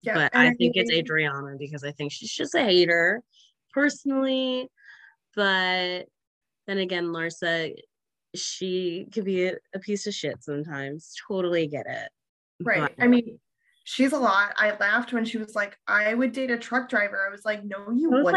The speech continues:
Speaker 1: wouldn't."
Speaker 2: "No, you wouldn't." <laughs>
Speaker 1: Like, "No, you
Speaker 2: Like,
Speaker 1: wouldn't."
Speaker 2: Girl, this is
Speaker 1: You
Speaker 2: not the time to be humble. Like, you don't wanna date a <laughs> truck di-, driver.
Speaker 1: Like,
Speaker 2: Please,
Speaker 1: "Girl,
Speaker 2: not the
Speaker 1: you
Speaker 2: time."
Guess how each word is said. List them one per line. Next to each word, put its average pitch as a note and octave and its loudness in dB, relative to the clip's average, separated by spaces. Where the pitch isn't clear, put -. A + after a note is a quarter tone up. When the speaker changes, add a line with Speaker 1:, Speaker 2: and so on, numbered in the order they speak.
Speaker 1:
wouldn't." C4+ 6
Speaker 2:
"No, D4 8
you F4+ 8
wouldn't." B3 6
<laughs> - 4
Speaker 1:
Like, B3 4
"No, A#3+ 6
you B3+ 6
Speaker 2:
Like, F#4+ 4
Speaker 1:
wouldn't." F#3+ 2
Speaker 2:
Girl, D4 6
this D4 -6
is D4 -4
Speaker 1:
You C4 8
Speaker 2:
not G#3 2
the A3 -6
time G#3+ 0
to G#3 -2
be G#3 -2
humble. F3 -4
Like, F#3 0
you C4+ 0
don't C#4+ 0
wanna A#3 -2
date G3 -4
a A#3 -6
<laughs> - -
truck - -2
di-, G3 -6
driver. F#3+ -6
Speaker 1:
Like, G3+ -12
Speaker 2:
Please, G#3 2
Speaker 1:
"Girl, A3+ 4
Speaker 2:
not G3 2
the A3+ -2
Speaker 1:
you A#3+ 4
Speaker 2:
time." C4 0